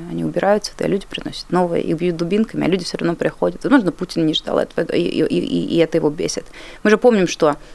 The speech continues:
что бесит, э, что именно Путин ненавидит в Навальном. Он ненавидит его популярность, он ненавидит, что его любят искренне. И Путин ненавидит тот факт, что с-, сам он, Путин,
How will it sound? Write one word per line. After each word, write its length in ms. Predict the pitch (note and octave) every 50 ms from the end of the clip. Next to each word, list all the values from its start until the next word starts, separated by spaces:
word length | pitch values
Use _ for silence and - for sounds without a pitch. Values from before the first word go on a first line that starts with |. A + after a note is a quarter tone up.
| - - - - - - - - - -
что 440 | - - - - G#3 E3+ C3+ - - - -
бесит, 500 | D3 D3 C#3 C#3 - - - - - - - -
э, 360 | D3 D3 D3+ D#3+ - E2 - - - - - - - - - - - - - - - - -
что 220 | - - - F#3+ F3+
именно 640 | E3+ - - - F#3 E3+ D#3+ D3 C#3+ C3+ A2+ - - -
Путин 260 | D#3 C#3+ - A2 C3+
ненавидит 460 | D3 C#3+ - - - - - - -
в 40 | -
Навальном. 400 | - - - - - - - - -
Он 100 | F3 F3
ненавидит 380 | F3 E3 D#3 F3 G#3 G#3+ -
его 260 | - C#3+ D3 D#3+ E3 - - - - -
популярность, 640 | - C#3+ - C#3+ C3 A#2+ A#2+ - - - - - -
он 80 | D3+
ненавидит, 480 | D3 D3+ D3 D3+ D3 D3 D3+ D#3+ D#3 -
что 340 | - - - - - - - - - - - - - - - - -
его 380 | D3+ D3 C#3 C#3+ C#3 C3 - -
любят 440 | - C#3 D3 F#3 F3+ D#3+ - - - -
искренне. 580 | - C3+ - - - - - - D2 - - - - - - - - - - - - - -
И 180 | - C#3+ D3 -
Путин 440 | - - C#3+ - - D3+ D3 - -
ненавидит 500 | D3 D3 C#3+ C#3+ C3+ C#3 D3 D3 C#3+ -
тот 140 | - B2 -
факт, 240 | - - A#2+ - -
что 240 | - - - - -
с-, 160 | - - - -
сам 340 | - - C3+ C3 C3+ C3+ B2+
он, 160 | B2+ B2+ B2
Путин, 440 | - - C#3+ - - - B2 C#3+